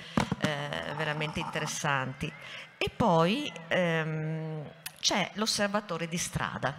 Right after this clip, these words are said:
Ecco, non vi dico niente di più perché adesso ci spiegherà Andrea Monda di che cosa si tratta. Ecco, a lui io chiedo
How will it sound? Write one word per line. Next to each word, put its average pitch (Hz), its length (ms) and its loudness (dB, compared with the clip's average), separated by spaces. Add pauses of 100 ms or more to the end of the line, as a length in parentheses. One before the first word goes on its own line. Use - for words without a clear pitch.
(140)
Ecco, - 260 -2
non 175 160 2
vi 170 80 0
dico 175 300 0
niente 160 320 -2
di 262 120 -2
più 175 280 0
perché 175 360 0
adesso 139 300 -4
ci 160 140 -4
spiegherà 151 420 0
Andrea 143 320 2
Monda 147 300 2
di 147 100 -4
che 135 140 -4
cosa 135 180 0
si 135 180 -2
tratta. 98 460 -2 (560)
Ecco, 208 200 0
a - 20 2
lui 320 200 2
io 202 200 4
chiedo 143 440 -2